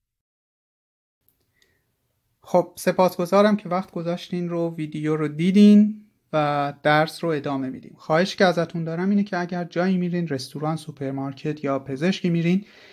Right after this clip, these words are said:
این اپلیکیشن رو بهش معرفی کنید، یا اگر ازش استفاده می‌کنید و به جایی میرید، حتماً بهشون بگید که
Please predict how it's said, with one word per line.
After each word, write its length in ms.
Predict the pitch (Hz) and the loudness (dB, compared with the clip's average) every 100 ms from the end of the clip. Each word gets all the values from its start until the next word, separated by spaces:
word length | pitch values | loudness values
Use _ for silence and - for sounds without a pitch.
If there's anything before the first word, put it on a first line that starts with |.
| _ - | _ 0
این 120 | 170 | 2
اپلیکیشن 600 | 165 - 160 151 160 165 | 2 -2 -8 -6 -6 -8
رو 100 | 160 | -8
بهش 320 | 151 156 156 | -10 -10 -8
معرفی 480 | 151 143 135 131 196 | -6 -6 -6 -4 -2
کنید، 460 | 196 185 180 185 - _ _ - | 0 2 0 -2 -8 _ _ 0
یا 100 | 139 | 2
اگر 220 | 151 160 | 4 2
ازش 280 | 151 160 170 | 0 -6 -6
استفاده 500 | 156 156 151 151 185 | -8 -8 -4 -2 -2
می‌کنید 400 | 196 196 180 175 | -2 -2 -6 -4
و 140 | 175 | -4
به 160 | 165 160 | -4 -6
جایی 360 | 156 165 165 165 | -2 0 0 0
میرید، 320 | 165 160 160 | -4 -6 -6
حتماً 520 | 147 139 156 156 156 | -10 -8 -4 -2 -2
بهشون 520 | 156 147 143 - 156 | -4 -6 -6 -6 -4
بگید 320 | 151 156 160 | -4 -4 -6
که 340 | 156 156 151 | -4 -2 0